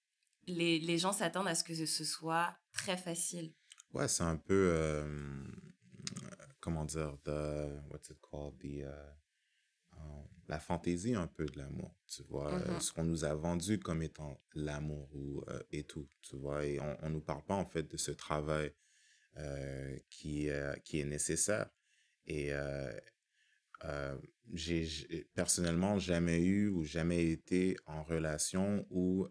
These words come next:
Speaker 2: euh, on ne m'a pas blessé.
Speaker 1: Mhm.
Speaker 2: Ça ne, ça ne m'a pas empêché de, d'aimer.
Speaker 1: Ouais.
Speaker 2: Donc, peut-être que de vivre certaines blessures ou,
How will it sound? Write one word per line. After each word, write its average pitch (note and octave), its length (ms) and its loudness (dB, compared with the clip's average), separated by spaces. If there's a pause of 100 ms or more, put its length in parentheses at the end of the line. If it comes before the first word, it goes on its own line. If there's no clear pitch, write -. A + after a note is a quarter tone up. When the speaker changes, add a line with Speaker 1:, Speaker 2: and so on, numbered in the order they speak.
Speaker 2:
euh, C#2+ 260 0 (640)
on D#2+ 120 0
ne D#2+ 60 2
m'a D2+ 140 2
pas D2 200 0
blessé. F2 640 2 (340)
Speaker 1:
Mhm. F#3 360 -2 (120)
Speaker 2:
Ça D#2+ 320 2
ne, D#2 300 -2 (140)
ça - 220 -2
ne D#2+ 120 2
m'a D#2 180 0
pas - 320 -2
empêché F2 720 0 (180)
de, D#2+ 240 4
d'aimer. F#2+ 480 4 (400)
Speaker 1:
Ouais. F3 160 -2 (120)
Speaker 2:
Donc, D#2+ 320 -2 (200)
peut-être F2 220 0
que E2 380 0 (580)
de F2 200 0
vivre F#2+ 460 4
certaines F2+ 640 4
blessures F2+ 640 4
ou, D#2 160 -4